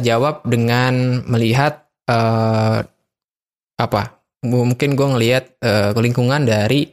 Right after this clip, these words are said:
eh, dua tempat ini ya, satu di univ negeri dan satu di univ swasta, ya. Nah, menurut gue bottom point-nya seperti ini ya, sebelum gue ceritakan lebih lanjut, tapi intinya kesimpulan gue adalah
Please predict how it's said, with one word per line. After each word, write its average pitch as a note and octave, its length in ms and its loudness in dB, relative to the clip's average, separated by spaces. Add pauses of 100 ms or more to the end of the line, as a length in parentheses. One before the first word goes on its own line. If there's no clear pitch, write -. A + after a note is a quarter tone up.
(580)
eh, A#2+ 160 0
dua B2+ 240 0
tempat A#2+ 240 -2
ini A2+ 240 0
ya, A2 80 2
satu B2 320 -2
di A2+ 80 2
univ A2 240 0
negeri B2 320 -2
dan A#2+ 160 0
satu B2 320 -2
di G#2 80 2
univ G#2+ 320 0
swasta, - 560 -4
ya. A#2 160 2 (240)
Nah, A2+ 80 0 (560)
menurut C#3 240 0
gue D3 240 0
bottom C#3 240 0
point-nya C#3 320 0
seperti B2+ 320 -2
ini G#2+ 160 0
ya, - 60 -4
sebelum A#2 260 0
gue A2+ 160 2
ceritakan A2+ 480 0
lebih A2 240 2
lanjut, G#2+ 320 0
tapi C3+ 480 -2
intinya A#2 400 0
kesimpulan A2+ 480 0
gue D3+ 80 2
adalah B2+ 400 0